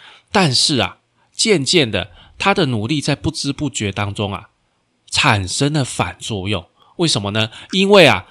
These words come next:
他越辛苦工作，统治者给他的工作啊，反而越多。他不知道在管理农场的猪，实际上只是在玩弄权力与股长之间的一群。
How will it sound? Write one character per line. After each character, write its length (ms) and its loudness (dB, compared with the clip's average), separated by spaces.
他 220 -2
越 260 6
辛 340 0
苦 280 -10
工 300 -2
作， 380 -4
统 260 -10
治 260 -4
者 220 -4
给 240 -6
他 180 -6
的 120 -4
工 280 0
作 220 2
啊， 160 -2
反 280 2
而 80 6
越 200 8
多。 360 2
他 160 0
不 140 0
知 160 -4
道 180 6
在 140 2
管 260 0
理 140 0
农 220 -6
场 180 -12
的 100 -8
猪， 380 -4
实 260 -2
际 200 -2
上 240 -2
只 240 -8
是 180 -8
在 200 0
玩 320 -6
弄 200 -6
权 400 -6
力 200 -2
与 200 -8
股 380 -6
长 280 -8
之 200 -12
间 260 -8
的 140 -12
一 100 -14
群。 460 -14